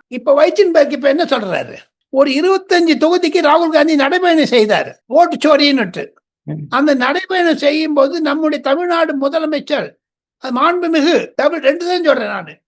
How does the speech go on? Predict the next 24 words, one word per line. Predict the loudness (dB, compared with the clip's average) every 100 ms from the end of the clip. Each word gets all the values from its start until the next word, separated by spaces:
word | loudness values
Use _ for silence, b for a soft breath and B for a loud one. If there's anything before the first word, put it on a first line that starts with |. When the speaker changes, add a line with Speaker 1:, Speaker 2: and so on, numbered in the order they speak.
| _ _ -6
Speaker 1:
மாண்புமிகு, | -2 -2 -2 -2 0 0 -2 -8 _ _ _
மாண்புமிகு | -4 -4 -2 -4 -2 -2 -4 -8 _
மு | -6 -6
க | -2 -2 -2
ஸ்டாலின் | -2 -2 -2 -2
அங்க | -4 -2
போனாரு. | 0 0 0 0 -4 -10 _ _ _ _ -2
புஸ்ஸுன்னு | -2 -2 -2 -2
போயிடுச்சு. | 0 -2 -6 -18 _ _ _ _
மு | -10
க | -6 -4
ஸ்டாலின் | -2 -2 -2 -4
போன | -4 -2 0 0
இல்லைன்னா | 0 0 -2 -4 -14 _
காங்கிரஸ் | -6 -2 -2 -2 -2
தோத்து | -2 -4
போச்சு, | -10 -8 -8 -6
தேஜஸ்வி | -2 -2 -4 -8
யாதவ் | -6 -2 -2 0
தோத்து | -2 -4
போயிட்டாங்க. | -6 -6 -6
இனிமே | -6 -6
அவன் | -6
சொன்னா, | -6 -6 -6 -10